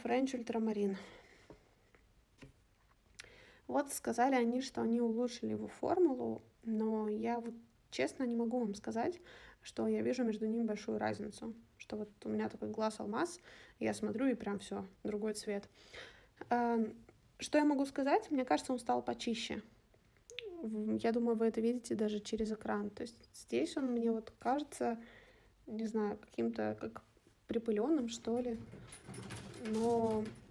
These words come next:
в принципе, и оттенок как бы, ну, не так, чтобы прям изменился. Возможно, это нужно смотреть. Сейчас этот грохот прекратится.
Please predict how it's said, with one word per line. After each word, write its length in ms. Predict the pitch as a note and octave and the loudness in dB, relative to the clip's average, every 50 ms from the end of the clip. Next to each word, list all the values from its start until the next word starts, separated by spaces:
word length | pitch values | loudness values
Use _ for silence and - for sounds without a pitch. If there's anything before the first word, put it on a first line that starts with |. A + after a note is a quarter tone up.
| - - - - - - - - - - - - - - - - - - - - - - - - - - - - - - - - - - - - | -20 -20 -20 -20 -20 -20 -20 -18 -18 -18 -18 -20 -20 -20 -20 -20 -20 -20 -20 -20 -20 -20 -20 -20 -20 -20 -20 -20 -20 -20 -20 -20 -20 -20 -18 -12
в 280 | - B2 - - - - | -8 -8 -8 -6 -4 0
принципе, 500 | - A#3 B3 C#4 D4 - B3+ - - A3+ | 2 4 4 4 2 0 -2 0 2 2
и 40 | G#3+ | 4
оттенок 540 | G#3 G#3 G3+ G3+ - A#3+ A#3+ C4+ C#4+ B3+ A#3 - - - - - | 4 2 0 0 -2 0 2 4 4 2 2 -2 -6 -16 -12 -8
как 160 | - G3 G#3 | -4 -4 -2
бы, 460 | G3+ G#3 G#3 G#3+ G#3 G#3 G#3 G#3+ G#3+ G#3+ | 0 2 2 2 2 2 0 -2 -2 -2
ну, 180 | G#3 G#3+ A3+ | 0 0 2
не 120 | A3+ G#3+ G#3+ | 2 2 2
так, 180 | A3 G#3+ G3+ | 0 0 -2
чтобы 220 | G3+ - G#3 G3+ G3 | -2 -4 -4 -4 -4
прям 260 | - G#3 G3+ G3+ G3+ | -4 -4 -4 -2 -2
изменился. 540 | G3+ G3+ G#3 G3+ G3 G3 G3 - - A#3+ A3+ - - - - - - - - | 0 0 0 0 0 -2 -6 -8 -10 -14 -14 -14 -16 -18 -18 -18 -8 -4 -2
Возможно, 340 | A#3 A#3 C4+ E4 F4+ F4+ | 0 2 4 4 6 6
это 180 | D4 C4 - A#3 | 4 2 2 0
нужно 220 | A#3 B3 B3+ B3 | 0 0 0 -2
смотреть. 560 | A#3 - - G#2+ G#2 - A#2 A#2+ B2 - - - - - - - - - - - - - - - - - - - - - - - - - - - - - - - - - - - - - - - - - - - - - | -4 -4 -4 -4 -2 0 0 0 0 -2 -4 -8 -8 -10 -10 -10 -10 -12 -12 -12 -12 -12 -12 -10 -10 -12 -12 -12 -14 -16 -18 -20 -20 -20 -20 -20 -20 -20 -20 -20 -20 -20 -20 -20 -20 -20 -20 -20 -20 -20 -20 -20 -18 -14
Сейчас 320 | - - G3 F#3 - - | -10 -8 -8 -8 -8 -10
этот 140 | F#3 - - - | -12 -12 -10 -8
грохот 360 | G#3+ G3+ G#3 G#3 G#3 - G#3+ - | -6 -4 -4 -4 -4 -6 -8 -8
прекратится. 640 | - - G#3 - - G#3+ G3 - C#4 C4+ - C4 | -8 -12 -10 -8 -8 -8 -8 -6 -8 -6 -6 -6